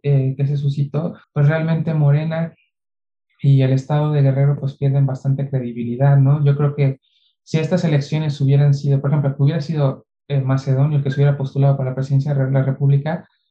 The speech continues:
aunque hubiera sido Morena, no, no hubiera ganado de ninguna de las maneras, porque, digo, simplemente con que te imputen, eh, tres, este, eh,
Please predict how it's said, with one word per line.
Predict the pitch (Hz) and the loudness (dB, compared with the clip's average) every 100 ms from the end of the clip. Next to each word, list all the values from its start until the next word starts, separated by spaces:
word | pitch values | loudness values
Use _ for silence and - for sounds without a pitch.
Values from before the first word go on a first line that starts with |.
| _ | _
aunque | 143 135 | 0 0
hubiera | 143 147 | 0 -2
sido | 147 147 | -2 0
Morena, | 139 135 135 143 139 | 2 2 2 2 0
no, | 127 131 120 120 - | -2 -6 -8 -10 -6
no | 127 | -4
hubiera | 123 123 | -4 -6
ganado | 120 127 | -6 -4
de | 127 | -2
ninguna | 127 131 | -2 0
de | 131 | 2
las | 135 | 2
maneras, | 139 143 156 | 4 4 2
porque, | 147 135 127 123 - _ _ _ _ - | -2 -4 -4 -8 -10 _ _ _ _ -2
digo, | 139 139 | 2 2
simplemente | 165 175 180 175 170 | 2 2 4 4 2
con | 160 139 | 0 0
que | 139 | 0
te | 139 | 0
imputen, | 131 - 143 143 131 131 - | -2 -2 -4 0 0 -2 -4
eh, | 123 123 - | -6 -6 -6
tres, | 135 139 139 - - | 0 2 0 -4 -6
este, | 139 131 - 131 123 117 - _ | -2 -2 -6 -8 -8 -8 -14 _
eh, | - 131 123 117 | -2 0 0 -8